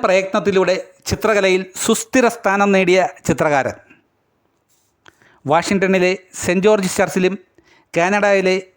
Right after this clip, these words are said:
സെന്റ് മേരീസ് ചർച്ചിലും തൻ്റെ ചിത്രങ്ങൾക്ക് ഇടം നേടിക്കൊടുത്ത കലാകാരൻ. രേഖാചിത്ര രചനയിൽ ഇന്ത്യയിൽ ജീവിച്ചിരുന്നവരും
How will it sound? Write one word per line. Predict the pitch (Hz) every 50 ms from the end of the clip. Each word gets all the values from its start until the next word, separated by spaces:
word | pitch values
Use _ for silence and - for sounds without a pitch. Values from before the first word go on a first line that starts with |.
| _ - -
സെന്റ് | 185 180 196 220
മേരീസ് | 233 240 226 233 220 -
ചർച്ചിലും | - 190 196 - 165 170 160 135 - - _ _ _ -
തൻ്റെ | 170 180 202 214 208 -
ചിത്രങ്ങൾക്ക് | 180 160 202 196 190 185 175 175 185 185 - - 185 185
ഇടം | 190 233 233 214
നേടിക്കൊടുത്ത | 196 196 190 190 196 196 190 185 190 - 190 180 - -
കലാകാരൻ. | - 147 143 143 131 135 131 117 104 101 - _ _ _ _ _ _ _ _ _ _ _ _ _ _ _ _ _ _ _ _ _ _ _ _ _ _ _ _ _ _ _ _ _ _ _ _ _ _ _ _ 160
രേഖാചിത്ര | 170 202 220 240 233 254 262 262 254 240 - - 220 220 202 190
രചനയിൽ | 185 165 185 185 190 180 143 117 113 - _ _ - - _ _ _ _ _ _ -
ഇന്ത്യയിൽ | 180 180 196 190 220 220 220 226 226 - _ _ _ _ _ _ _
ജീവിച്ചിരുന്നവരും | - 143 175 214 214 208 - - 220 202 208 208 214 214 208 214 247